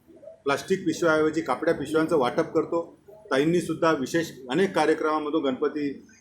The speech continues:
अ, गणेशोत्सवाच्या काळामध्ये अनेक ठिकाणी जाऊन लोकांना हे केले. आपण, अ, पिशव्यांचं वाटप करतोय. मला, अ, नागरिकांना विनंती करायची आहे की आपण आपलं भविष्यासाठी आपण प्लास्टिक थांबवलं पाहिजे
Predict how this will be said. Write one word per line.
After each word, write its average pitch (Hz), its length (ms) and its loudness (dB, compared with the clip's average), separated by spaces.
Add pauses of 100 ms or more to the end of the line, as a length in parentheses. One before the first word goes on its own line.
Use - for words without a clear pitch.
(120)
अ, 135 60 -6
गणेशोत्सवाच्या 143 680 0
काळामध्ये 143 500 0
अनेक 135 400 -2 (100)
ठिकाणी 135 420 0
जाऊन 139 240 2 (480)
लोकांना 151 460 2
हे 143 360 2
केले. 151 240 2
आपण, 135 320 0 (220)
अ, 117 260 -6
पिशव्यांचं 160 540 0
वाटप 135 380 0
करतोय. 165 300 0 (600)
मला, 190 420 4
अ, 147 100 -4
नागरिकांना 180 540 2
विनंती 170 360 2
करायची 135 380 0
आहे 131 200 2 (480)
की 175 60 2
आपण 170 400 2 (220)
आपलं 156 480 2 (320)
भविष्यासाठी 147 960 0 (220)
आपण 139 260 0
प्लास्टिक 123 560 -8
थांबवलं 131 360 2
पाहिजे 110 360 -2